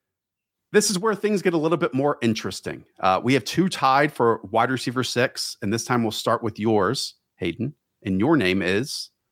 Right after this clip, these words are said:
Mike Evans. Eight N F L seasons, eight seasons over one thousand yards. I mean, just some level of consistency. It also speaks to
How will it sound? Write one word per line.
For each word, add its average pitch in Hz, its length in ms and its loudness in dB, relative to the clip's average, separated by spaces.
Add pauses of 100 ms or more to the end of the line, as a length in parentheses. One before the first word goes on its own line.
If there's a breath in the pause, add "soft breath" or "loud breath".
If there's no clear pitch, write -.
(180)
Mike 143 240 2
Evans. 104 480 -4 (720)
Eight 170 200 2
N 139 80 0
F 120 120 -2
L 104 100 2
seasons, 160 680 -2 (1500)
eight 156 180 2
seasons 147 300 0
over 131 220 2
one 123 180 2
thousand 110 340 0
yards. 87 480 -6
I 101 140 -2
mean, 92 260 -2
just - 460 -2
some 160 360 0
level 147 260 4
of 135 80 -2
consistency. 139 640 2
It 117 60 2
also 113 220 2
speaks - 420 -2
to 104 340 2